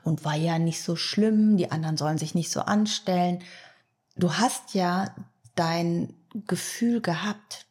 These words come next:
du hast ja deinen Schmerz gehabt, du hast verstanden,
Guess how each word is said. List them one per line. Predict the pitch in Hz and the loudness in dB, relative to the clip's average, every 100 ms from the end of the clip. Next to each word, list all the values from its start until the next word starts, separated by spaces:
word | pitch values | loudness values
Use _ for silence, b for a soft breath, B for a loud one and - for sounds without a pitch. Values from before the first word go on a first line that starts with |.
| - | -6
du | 165 | -4
hast | 190 220 - | -2 -4 -2
ja | 180 | -2
deinen | 170 165 165 | 0 -2 -2
Schmerz | - 170 170 175 - | -2 0 0 -2 -6
gehabt, | 170 175 - | -6 -6 -2
du | 160 | -2
hast | 185 - | -2 -4
verstanden, | - 160 156 - - 175 202 254 202 160 151 143 - | -4 -4 -2 -4 -4 -2 2 4 4 2 0 -2 -4